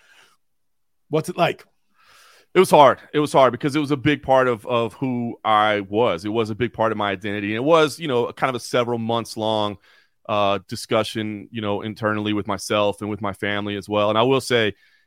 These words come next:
Speaker 2: man, when I, when I ultimately made the, the, the decision, I think this is what I'm gonna do. And it was scary, right? Because even when, when I left the restaurant business, right? Like, I was just starting a relationship with my wife. Um, and I,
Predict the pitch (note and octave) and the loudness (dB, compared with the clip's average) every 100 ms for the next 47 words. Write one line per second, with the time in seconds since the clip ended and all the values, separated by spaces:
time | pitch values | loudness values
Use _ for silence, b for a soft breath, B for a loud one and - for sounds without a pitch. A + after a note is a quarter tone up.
0 | _ A#2+ B2 A#2 A2+ A2 - A#2+ G#2+ B2+ | _ 2 4 4 2 0 0 0 0 0
1 | C3 A#2+ A#2 A#2 A#2 A2+ - A2 G#2+ G2+ | -2 -4 0 2 2 -2 -6 -4 -4 -6
2 | A2 A2 G2 F2 G2+ - A#2 G#2 G#2 B2 | -6 -4 -6 -8 -8 -4 -4 -2 -4 -4
3 | G#2+ A2+ A2 G#2 G#2 G#2 G2 F2+ A2 G#2 | -6 -8 -8 -6 -4 -4 -6 -6 -2 -2
4 | G2 F#2+ - - A2+ A#2+ G#2 F#2+ G2+ G2+ | -4 -8 -12 -4 0 2 0 -2 -2 -4
5 | - A2+ b b - C4+ C4 D3+ D3+ G#3 | -4 -6 b b 0 4 4 2 2 2
6 | A#3 - C#3+ B2 - F#2+ F#2+ F2 F2+ - | 2 2 2 0 0 -8 -8 -12 -10 -2
7 | A#2 G#2+ G#2 G#2 G#2 - D#3+ - C#3+ C3 | 0 0 -2 -2 -4 -4 -6 0 2 2
8 | A#2+ A2+ A2 - G#2 G#2 G2 G2 G2 G2 | 0 -2 -4 -8 -10 -6 -2 2 2 0
9 | _ _ _ _ - G2+ G2 G#2+ G#2+ | _ _ _ _ -4 -4 -4 -4 -4